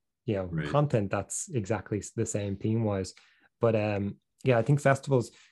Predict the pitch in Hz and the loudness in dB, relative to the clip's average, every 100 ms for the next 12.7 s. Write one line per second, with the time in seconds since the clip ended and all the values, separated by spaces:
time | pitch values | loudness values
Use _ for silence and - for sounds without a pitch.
0 | - 120 117 - 123 120 123 120 123 120 | -2 0 2 2 6 8 8 6 6 6
1 | 117 - _ _ - 123 117 123 120 117 | 4 0 _ _ 0 2 2 0 2 4
2 | 120 120 123 135 120 110 98 110 - _ | 4 4 2 2 0 0 -2 -4 -6 _
3 | - 127 147 156 139 127 131 147 147 135 | 6 8 10 8 6 6 6 4 2 2
4 | 127 113 123 113 107 101 98 - 113 110 | 2 2 0 0 0 0 -2 -2 0 2
5 | 107 104 107 104 - 107 104 101 101 101 | 2 0 -2 -2 -2 -2 -2 -2 -2 -6
6 | - - 117 113 120 123 - 110 104 101 | -8 -8 -8 -2 0 0 0 0 0 -4
7 | - 98 107 104 110 113 110 - _ _ | -6 -8 -6 -2 2 2 2 -4 _ _
8 | _ _ _ _ _ - - 117 110 104 | _ _ _ _ _ -20 -2 0 2 0
9 | 101 123 113 107 101 98 - 101 98 104 | 2 4 4 2 -2 -4 -6 -8 -6 -6
10 | - - 95 95 101 98 98 - - _ | -8 -12 -10 -8 -6 -6 -6 -10 -20 _
11 | - 131 113 101 98 - 104 104 107 110 | -2 2 2 0 -2 -4 -2 0 0 0
12 | 107 113 110 110 104 95 | -2 -4 -2 -2 -4 -6